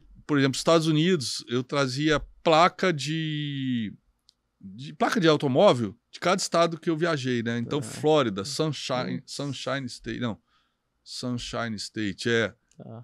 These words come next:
Speaker 1: Não, não, isso é Califórnia. Sunshine State. Flórida é Orange State, por causa das,
Speaker 2: Tá.
Speaker 1: la-, das plantações laranja. Meu, pra que isso, meu? Meu, eu,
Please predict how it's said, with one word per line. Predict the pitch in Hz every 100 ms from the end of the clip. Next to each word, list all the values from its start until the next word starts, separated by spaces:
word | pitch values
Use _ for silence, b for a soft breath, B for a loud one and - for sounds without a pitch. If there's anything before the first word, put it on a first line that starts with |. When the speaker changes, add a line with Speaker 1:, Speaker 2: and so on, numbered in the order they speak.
| -
Speaker 1:
Não, | 143 143
não, | 143 120 92 -
isso | -
é | 127
Califórnia. | 143 143 113 101
Sunshine | 87 143 139 - 139
State. | 127 - 120 -
Flórida | - 120 143 143 135
é | 123
Orange | 147 165 151 135
State, | 131 131 127 98
por | -
causa | 110
das, | 110 101
Speaker 2:
Tá. | 104
Speaker 1:
la-, | 101 -
das | 110 -
plantações | - 107 - 117
laranja. | 113 104 104 92 90 B B B B B B B B B _ _ _ _ -
Meu, | 214 104 80 -
pra | 285
que | - -
isso, | 202 139 175 185 -
meu? | 98 98
Meu, | 143 160
eu, | 180